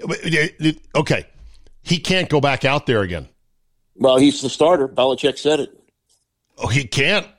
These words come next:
Speaker 1: Like,
Speaker 2: Well
Speaker 1: if this is where, if you're the owner, you go, "I don't know what you see in this guy. Nobody else sees it."
Speaker 2: Well,
Speaker 1: This is
Speaker 2: they
Speaker 1: going to cause you to get fired.
Speaker 2: Well, they, and that, and,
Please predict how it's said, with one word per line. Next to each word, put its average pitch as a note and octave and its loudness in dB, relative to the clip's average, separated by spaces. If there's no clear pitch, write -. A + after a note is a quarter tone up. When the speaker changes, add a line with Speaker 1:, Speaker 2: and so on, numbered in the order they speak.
Speaker 1:
Like, C3+ -2
Speaker 2:
Well G#2+ 0
Speaker 1:
if C3+ -4
this F3 0
is G#3+ 0
where, E3 2
if B2 0
you're D3 4
the B2+ 2
owner, F3+ 2
you C3+ 2
go, A2+ 0
"I C3+ 0
don't F#3+ 2
know G3 4
what F#3 2
you C#3+ 0
see C#3 0
in D#3 2
this E3+ 0
guy. E3+ 0
Nobody D#3 2
else C#3+ 0
sees C#3+ 0
it." - -8
Speaker 2:
Well, F#2+ -6
Speaker 1:
This D#3+ 0
is F3 0
Speaker 2:
they G#2 -4
Speaker 1:
going D#3+ 2
to D#3+ 0
cause D3 0
you C#3+ 2
to C3+ 2
get C3 0
fired. A#2+ -2
Speaker 2:
Well, A2 0
they, A2+ -4
and G#2 -6
that, A2+ -2
and, F#2+ -10